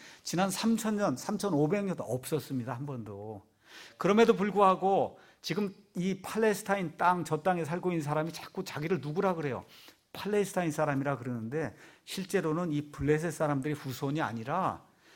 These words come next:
이슬람 문화권에 사는 아랍말을 사용한 아랍 사람들이에요.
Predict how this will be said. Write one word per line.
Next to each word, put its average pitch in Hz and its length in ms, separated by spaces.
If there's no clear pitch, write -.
이슬람 208 640
문화권에 170 480
사는 151 440
아랍말을 170 800
사용한 147 380
아랍 117 400
사람들이에요. 104 880